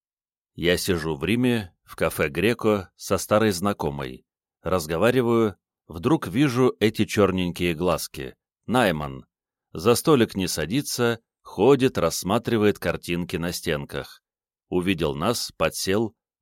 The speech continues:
поговорили. Он ушёл, а теперь я читаю. Иосиф раздражён,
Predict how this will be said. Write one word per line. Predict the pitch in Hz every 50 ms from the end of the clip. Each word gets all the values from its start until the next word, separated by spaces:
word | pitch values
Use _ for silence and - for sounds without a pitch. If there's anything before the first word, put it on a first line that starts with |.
| -
поговорили. | - 147 123 110 92 82 73 71 85 101 110 113 113 104 - _ _ _ _ _ _ _ _
Он | - - 80 78 76
ушёл, | 69 - - 120 127 135 127 117 _ _ _ _ _ _ _ -
а | - 87
теперь | 85 - 110 - 143 143 120
я | 98 98 95
читаю. | - - 90 - - 71 67 65 64 60 - _ _ _ _ _ _ _ _ _ _ _ _ _ _ -
Иосиф | - 90 101 107 101 - - 101 -
раздражён, | 101 98 85 76 92 92 92 87 87 107 104 87 69 67 -